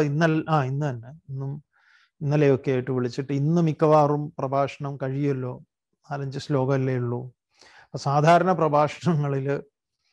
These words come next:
കഴിയുന്ന ദിവസം എന്തെങ്കിലും ചെറിയൊരു കോൺട്രിബ്യൂഷൻ ആശ്രമത്തിലേക്ക് തരാൻ ഒരു അവസരം ഉണ്ടാവാറുണ്ടല്ലോ, ഇതിലെങ്ങനെയാണ്?" എന്നാ. അപ്പൊ അങ്ങനെ ചോദിച്ചിട്ടുള്ളവരുടെ ശ്രദ്ധയ്ക്ക് ഞാൻ പ്രത്യേകം നമസ്കാരം പറയുന്നു.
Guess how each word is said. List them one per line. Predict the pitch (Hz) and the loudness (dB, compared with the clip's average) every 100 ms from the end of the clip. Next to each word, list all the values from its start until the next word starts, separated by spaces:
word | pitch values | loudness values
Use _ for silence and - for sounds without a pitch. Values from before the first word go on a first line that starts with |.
| _ _ - | _ _ 0
കഴിയുന്ന | 151 170 175 | 4 4 2
ദിവസം | 156 147 - 147 147 | 0 -2 -4 -6 -6
എന്തെങ്കിലും | 139 156 165 170 160 | -4 -2 0 0 -2
ചെറിയൊരു | 147 143 147 139 | -4 -2 -2 -4
കോൺട്രിബ്യൂഷൻ | 143 139 143 147 151 135 143 135 | -4 -6 -6 -6 -6 -8 -10 -10
ആശ്രമത്തിലേക്ക് | 131 - 143 127 139 139 127 - 139 - _ _ - | -10 -6 -6 -4 -2 -2 -4 -6 -8 -8 _ _ -4
തരാൻ | 143 143 139 | 0 0 0
ഒരു | 127 | -2
അവസരം | 127 123 147 143 | -4 -6 -6 -6
ഉണ്ടാവാറുണ്ടല്ലോ, | 135 131 127 123 117 113 110 127 _ _ _ - - - - _ _ _ _ - | -4 -4 -4 -6 -8 -12 -14 -16 _ _ _ -20 -20 -20 -20 _ _ _ _ -2
ഇതിലെങ്ങനെയാണ്?" | 160 214 185 180 180 160 147 135 | 4 6 6 6 6 6 4 0
എന്നാ. | 107 104 - | -6 -10 -12
അപ്പൊ | 120 143 | -4 -2
അങ്ങനെ | 147 180 196 180 - - - _ _ _ | 0 2 2 0 -6 -16 -20 _ _ _
ചോദിച്ചിട്ടുള്ളവരുടെ | - 170 160 175 175 170 180 175 175 175 | -6 -2 0 -2 -4 -6 -4 -2 -2 -6
ശ്രദ്ധയ്ക്ക് | - 151 139 131 151 143 113 113 _ _ _ 147 | -8 -12 -6 -2 -4 -4 -8 -10 _ _ _ -16
ഞാൻ | 139 | -16
പ്രത്യേകം | 139 - 147 147 143 _ _ _ _ - | -14 -6 -4 -4 -6 _ _ _ _ -18
നമസ്കാരം | 131 120 - 147 143 135 | -14 -10 -4 -2 0 -2
പറയുന്നു. | 127 123 135 | -4 -6 -10